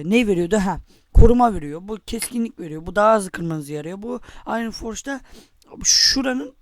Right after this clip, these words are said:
daha fazla, e, şey çıkmasını sağlıyor. Demir falan çıkmasını sağlıyor. Her neyse biz hemen başlayalım şeye. Dur şuradan biraz blok alayım.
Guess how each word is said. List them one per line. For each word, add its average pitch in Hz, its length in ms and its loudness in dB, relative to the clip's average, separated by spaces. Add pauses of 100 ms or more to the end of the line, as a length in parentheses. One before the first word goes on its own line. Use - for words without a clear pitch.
daha 240 180 2
fazla, 185 460 -6
e, 156 400 -10
şey 196 240 -8
çıkmasını 170 440 -10
sağlıyor. 160 560 -14
Demir 160 200 -6
falan 170 260 -2
çıkmasını - 400 -14
sağlıyor. 160 460 -8 (1080)
Her 220 180 -6
neyse 202 260 -2
biz - 160 8 (300)
hemen 196 340 -6
başlayalım 185 440 -2
şeye. 170 300 -14 (540)
Dur 110 140 -8
şuradan 196 380 -4
biraz 180 240 -6
blok 190 240 -8
alayım. 160 260 -10